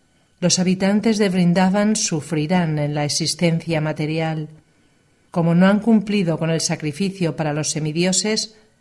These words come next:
no podrán atravesar los impedimentos del océano del sufrimiento material". Estos pastores de vacas de Vrindavan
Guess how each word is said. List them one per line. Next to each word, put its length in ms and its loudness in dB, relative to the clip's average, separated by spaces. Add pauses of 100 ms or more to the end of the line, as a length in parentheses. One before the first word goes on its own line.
(440)
no 180 2
podrán 360 4
atravesar 600 0
los 240 -2
impedimentos 840 0
del 200 -2
océano 560 -2
del 180 -2
sufrimiento 720 -4
material". 800 -4 (1500)
Estos 360 0
pastores 500 0
de 120 0
vacas 400 0
de 100 0
Vrindavan 680 0